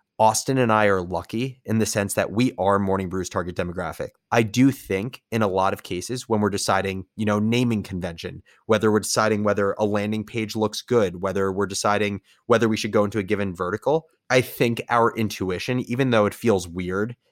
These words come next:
as people who try to be objective and say, "Okay, we're a sample size of one or two. How can we extrapolate that to our entire audience?"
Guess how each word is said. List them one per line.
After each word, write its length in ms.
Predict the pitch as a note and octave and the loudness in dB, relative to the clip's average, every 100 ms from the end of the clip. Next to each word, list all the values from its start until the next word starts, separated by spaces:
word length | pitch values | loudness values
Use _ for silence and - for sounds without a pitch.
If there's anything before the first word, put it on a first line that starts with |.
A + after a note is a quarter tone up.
| _ | _
as 120 | G#2+ | -8
people 280 | - A#2+ A2 | -2 0 2
who 80 | G#2 | 0
try 200 | - G#2+ | 2 0
to 60 | G2 | 0
be 120 | G2 | -4
objective 540 | F2 F#2+ F2 - A2+ | -2 -4 -4 -4 -2
and 200 | G#2+ F2+ - | -2 -6 -4
say, 380 | - F#2 F2+ _ - | -2 -2 -6 _ -2
"Okay, 200 | G#2+ G#2+ | 2 4
we're 160 | F#2+ G#2 | 4 4
a 40 | |
sample 300 | - G#2 G2 | 4 2 2
size 260 | - G2 F#2+ | 4 4 2
of 140 | E2+ | -2
one 220 | F2+ F#2+ | 0 2
or 80 | F#2 | 0
two. 320 | - G2 G2 | -2 0 2
How 180 | G#2 G2+ | 2 0
can 140 | G2 | 0
we 60 | G2 | -2
extrapolate 600 | F2 - G2 F2+ G#2+ G#2 | -2 -2 0 0 0 0
that 180 | A2 A2+ | 0 0
to 100 | - | 0
our 60 | F#2+ | 0
entire 360 | F2 F#2 F#2 - | 0 -2 -2 -4
audience?" 460 | F#2 F#2+ A#2+ D3 | -6 -4 -4 -6